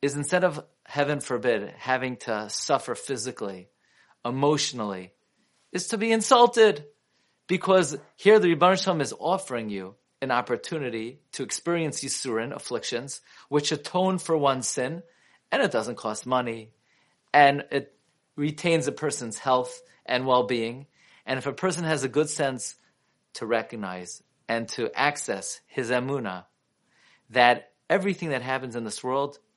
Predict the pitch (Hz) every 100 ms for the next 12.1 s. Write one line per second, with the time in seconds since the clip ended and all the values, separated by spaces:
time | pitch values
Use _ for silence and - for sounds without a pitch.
0 | _ 123 113 113 135 143 147 127 127 -
1 | - 101 95 95 104 117 135 143 135 -
2 | 120 - 104 90 - 131 123 - 175 175
3 | - - _ 131 120 165 170 160 170 165
4 | 143 117 131 147 - - - 135 - 196
5 | - 202 190 - 127 113 104 120 175 -
6 | - 143 123 110 - 113 95 92 _ -
7 | - - 131 127 - 175 175 143 151 143
8 | 143 - - 156 - 151 135 131 123 -
9 | _ _ _ _ 131 123 - - 147 -
10 | 147 143 147 156 151 160 165 190 190 -
11 | - 147 - 160 156 165 151 143 180 160
12 | -